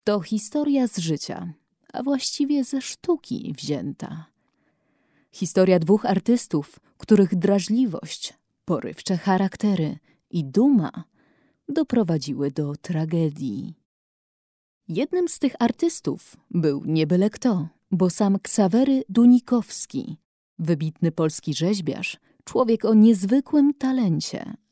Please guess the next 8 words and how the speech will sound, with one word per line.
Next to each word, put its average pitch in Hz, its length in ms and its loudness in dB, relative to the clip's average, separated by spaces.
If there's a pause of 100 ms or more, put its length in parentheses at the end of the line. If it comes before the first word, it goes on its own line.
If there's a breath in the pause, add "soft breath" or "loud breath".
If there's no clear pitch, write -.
ale 269 360 -4
też 302 280 -4
o 269 120 -2
szatańskim - 1080 -2
poczuciu 170 520 -2
humoru, 160 600 -2 (460)
porywczym - 580 -2
charakterze 220 840 -2